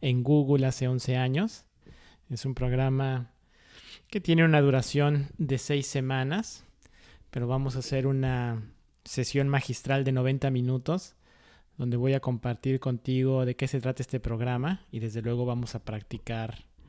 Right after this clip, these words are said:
meditación y algunas otras prácticas relacionadas a la inteligencia emocional para desarrollar nuestra capacidad de empatía,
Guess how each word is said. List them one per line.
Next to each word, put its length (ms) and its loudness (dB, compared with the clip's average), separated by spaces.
meditación 920 -2
y 100 -6
algunas 380 -4
otras 380 -8
prácticas 520 -2
relacionadas 540 -2
a 40 -4
la 80 -2
inteligencia 520 -4
emocional 540 -4
para 180 -2
desarrollar 460 -4
nuestra 240 -4
capacidad 500 -6
de 80 -2
empatía, 600 -6